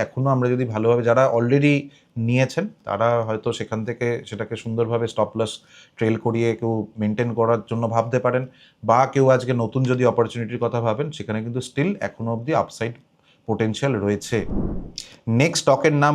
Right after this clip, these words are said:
বলার আগে আপনাদেরকে জানিয়ে রাখি, যদি আপনি বাংলা ভাষায় স্টক মার্কেটকে নিজে শিখে এগোতে চান, তাহলে ইনভেস্টমেন্টের সাথে যোগাযোগ করতে পারেন। আপনারা জানেন, ইনভেস্টমেন্টের একটাই লক্ষ্য, যাতে আপনি নিজে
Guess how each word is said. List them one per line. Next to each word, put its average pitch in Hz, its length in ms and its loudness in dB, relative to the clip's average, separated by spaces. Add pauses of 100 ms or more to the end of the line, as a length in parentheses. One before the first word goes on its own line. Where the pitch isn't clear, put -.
বলার 131 300 4
আগে 143 140 2 (140)
আপনাদেরকে 120 380 0 (100)
জানিয়ে 117 300 2
রাখি, 127 200 0 (160)
যদি 135 240 4 (140)
আপনি 143 240 -2 (180)
বাংলা 117 280 2 (100)
ভাষায় 123 320 2
স্টক 101 220 0 (100)
মার্কেটকে 113 380 -2 (140)
নিজে 120 200 0 (100)
শিখে 127 280 -4
এগোতে 113 300 -2
চান, 175 140 -2 (460)
তাহলে 120 240 2 (220)
ইনভেস্টমেন্টের 156 680 2
সাথে 151 160 2 (100)
যোগাযোগ 131 380 2
করতে 143 280 0
পারেন। 175 180 -2 (480)
আপনারা 135 260 4 (120)
জানেন, 139 240 2 (120)
ইনভেস্টমেন্টের 120 520 2 (160)
একটাই 156 300 2 (100)
লক্ষ্য, 135 260 0 (440)
যাতে 123 240 4
আপনি 151 120 2 (160)
নিজে 139 260 4